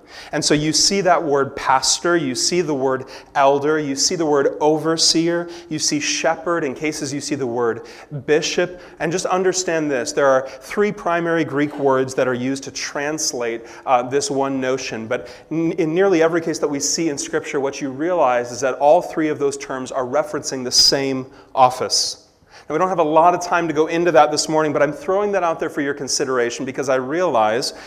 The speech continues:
some of you may come from more mainline denominational backgrounds where you had a bishop that oversaw a particular area, a particular number of churches. Maybe you grew up Presbyterian, and so you actually had a presbytery to which your church,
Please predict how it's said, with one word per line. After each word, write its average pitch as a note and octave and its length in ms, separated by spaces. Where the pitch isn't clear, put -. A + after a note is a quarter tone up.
some F3+ 220
of D#3+ 120
you E3 120
may D3+ 240
come D#3 260
from C#3+ 140
more C3+ 160
mainline C#3 480
denominational B2+ 680
backgrounds C3+ 640
where A#2 120
you A#2 160
had B2 120
a A2+ 40
bishop C3 480
that B2 100
oversaw B2 720
a A#2 60
particular B2 520
area, C3 380
a - 20
particular B2 460
number A#2+ 260
of A2 100
churches. B2+ 540
Maybe C3+ 220
you B2+ 100
grew B2+ 180
up A#2+ 120
Presbyterian, C3 800
and B2 120
so C3 120
you B2 120
actually B2 380
had B2+ 220
a A#2 40
presbytery B2+ 760
to B2 100
which A2+ 220
your A#2+ 180
church, B2 400